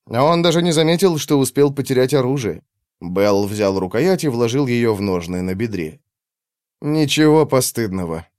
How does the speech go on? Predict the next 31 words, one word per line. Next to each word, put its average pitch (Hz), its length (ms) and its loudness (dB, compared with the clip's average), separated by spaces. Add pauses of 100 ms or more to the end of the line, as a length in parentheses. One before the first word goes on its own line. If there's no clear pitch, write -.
(100)
пробормотал 101 640 -4
он. 76 200 -12 (440)
«Лоден 190 460 2
заранее 180 600 2
знал, 101 360 -2
что 113 200 -2
у 107 60 0
него 104 200 0
ничего 101 380 -2
не 95 120 -4
выйдет». 82 360 -6 (880)
«Просто 208 380 2
я 202 180 4
никак 196 360 0
не 233 100 0
пойму, 226 340 2
почему 190 380 0
он 202 180 2
не 208 100 4
бросит 185 440 0
эту 151 180 -2
затею», — 120 560 -2 (120)
добавил 98 500 -2
Белл. 92 300 -4 (500)
«Очевидно 220 560 0
же, 165 120 -2
что 190 180 2
у 185 40 4
меня 202 160 2
не 180 100 2
получается». 151 840 0